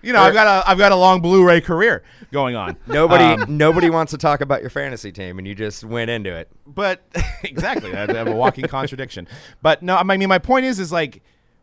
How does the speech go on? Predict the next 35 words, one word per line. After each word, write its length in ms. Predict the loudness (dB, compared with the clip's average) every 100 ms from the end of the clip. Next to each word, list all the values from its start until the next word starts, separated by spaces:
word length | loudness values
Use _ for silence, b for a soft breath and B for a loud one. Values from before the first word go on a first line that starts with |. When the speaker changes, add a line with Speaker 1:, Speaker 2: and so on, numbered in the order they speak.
| _
Speaker 1:
for 120 | -4
one, 500 | 0 2 2 0 -8 _ _ _ _
you're 140 | -16
selling 280 | -10 -8 -8
sports 340 | -8 -6 -6 -6
cards. 340 | -12 -14 -20 _
Now, 200 | -8 -6
I 120 | -6
know 480 | -8 -4 -2 -2 -6 _
some 220 | -14 -10
of 60 | -8
your 140 | -8
naysayers 480 | -8 -8 -8 -8 -8
who 80 | -10
say, 160 | -12 -10
"Well, 200 | -10 -12
sports 280 | -12 -12
cards 220 | -10 -14 -14
are 40 |
gambling." 360 | -16 -18 -18 -20 _ _ _ _ _ _
That's 200 | -8 -6
not 200 | -6 -4
up 160 | -6 -6
to 180 | -6
us 220 | -6 -6 -8
as 80 |
content 380 | -10 -10 -8 -12
creators 300 | -12 -12 -12
or 100 | -12
breakers 500 | -10 -10 -10 -14 -16
to 180 | -20 -14
promote 480 | -12 -12 -8 -8 -8
it 80 | -12
that 180 | -18 -20
way. 200 | -20